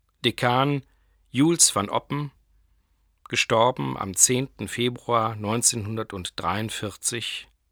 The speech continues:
Vught. Pater Christopher Meulendijks, gestorben Februar neunzehnhundertfünfundvierzig,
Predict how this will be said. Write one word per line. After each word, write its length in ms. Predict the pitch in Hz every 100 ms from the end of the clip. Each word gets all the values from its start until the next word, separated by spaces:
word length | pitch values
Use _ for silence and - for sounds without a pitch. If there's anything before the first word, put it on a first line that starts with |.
| _ _ _ _
Vught. 540 | - - 113 - - - _ _ _ _ _ _ _ _ _ _ _ _ _ _ -
Pater 340 | 127 147 123
Christopher 720 | - 160 - - 131 123 113
Meulendijks, 1080 | 101 98 156 165 160 143 151 - - - - - _ _ _ _ _ _ _ -
gestorben 720 | 131 - 120 135 135 135 131 - _ _
Februar 720 | - 139 139 123 120 120 123
neunzehnhundertfünfundvierzig, 2000 | 113 113 127 - - 110 120 113 104 101 - 113 104 - 113 113 - 120 - -